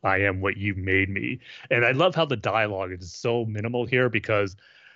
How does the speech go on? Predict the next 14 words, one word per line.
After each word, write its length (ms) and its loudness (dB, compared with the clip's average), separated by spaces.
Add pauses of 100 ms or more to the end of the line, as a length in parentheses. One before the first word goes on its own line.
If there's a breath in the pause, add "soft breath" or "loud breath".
(120)
I 100 2
just 200 2
take 200 0
it, 160 -2 (340)
it's 180 0
such 240 -2
a 40 2
big 300 0
moment 440 -4
for 280 -4 (180)
both 220 2
of 80 -8
these 140 -8
characters. 580 -6